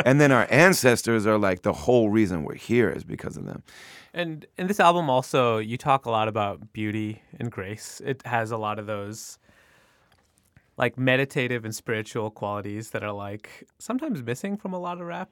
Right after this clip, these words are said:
Speaker 2: I guess, or, like, at least the rap that I listen to. And also the mo-,
Speaker 1: <laughs>
Speaker 2: the, also the modern world.
Speaker 1: Yeah.
Speaker 2: Also the modern world, you know what I mean? Like, I was,
Speaker 1: Yeah.
Speaker 2: I was struck by how, I wouldn't say, I don't wanna say optimistic, because obviously there's, like, a lot of, um, like, there's racism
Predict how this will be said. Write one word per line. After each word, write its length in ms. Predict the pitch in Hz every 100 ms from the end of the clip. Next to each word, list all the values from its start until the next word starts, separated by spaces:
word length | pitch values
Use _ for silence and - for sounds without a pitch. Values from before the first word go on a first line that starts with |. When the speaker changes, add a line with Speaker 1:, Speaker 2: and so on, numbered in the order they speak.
| -
Speaker 2:
I 120 | 156
guess, 340 | 156 175 -
or, 180 | - 120
like, 240 | 120 107 107
at 80 |
least 220 | 107 110 -
the 60 |
rap 220 | 101 104
that 120 | 101 90
I 80 |
listen 240 | 98 110 110
to. 280 | - 113 113 -
And 320 | 117 107 107
also 320 | - 185 220
the 140 | 185 147
mo-, 180 | 135
Speaker 1:
<laughs> 100 | 131
Speaker 2:
the, 220 | 151 147 127 - - -
also 240 | 196 233
the 100 | 175
modern 420 | 131 131 180 202
world. 360 | 196 202 202 208 427 523 - -
Speaker 1:
Yeah. 120 | -
Speaker 2:
Also 160 | 233 233
the 100 | 220
modern 300 | 190 214 226
world, 240 | 233 247
you 60 | 214
know 60 | 247
what 100 | 240
I 20 |
mean? 180 | 233 240
Like, 200 | 214 -
I 80 | 143
was, 80 |
Speaker 1:
Yeah. 200 | 151 175
Speaker 2:
I 40 | 180
was 160 | 202
struck 280 | 202 214 -
by 200 | 170 160
how, 440 | 160 147 139 131 135 - - - -
I 40 |
wouldn't 160 | 262 294
say, 100 | 247
I 80 | 185
don't 60 | 247
wanna 80 | 247
say 80 |
optimistic, 580 | 147 139 120 113 - 180
because 220 | - 123 110
obviously 440 | 110 110 - 110
there's, 200 | 104 101
like, 180 | 101 98
a 60 |
lot 240 | 101 98 98
of, 340 | 98 104 - _
um, 500 | 107 98 95 95 95 _
like, 240 | 131 101 -
there's 200 | 101 101
racism 800 | 98 98 104 98 98 98 101